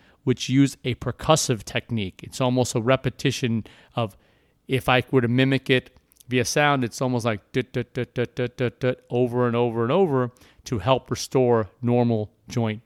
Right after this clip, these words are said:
movement. Now, there are other te-, te-, uh, techniques such as sacral occipital technique,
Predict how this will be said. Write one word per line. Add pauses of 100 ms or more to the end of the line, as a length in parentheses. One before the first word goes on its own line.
(140)
movement. (520)
Now,
there
are
other
te-,
te-, (120)
uh, (100)
techniques
such
as (460)
sacral
occipital
technique,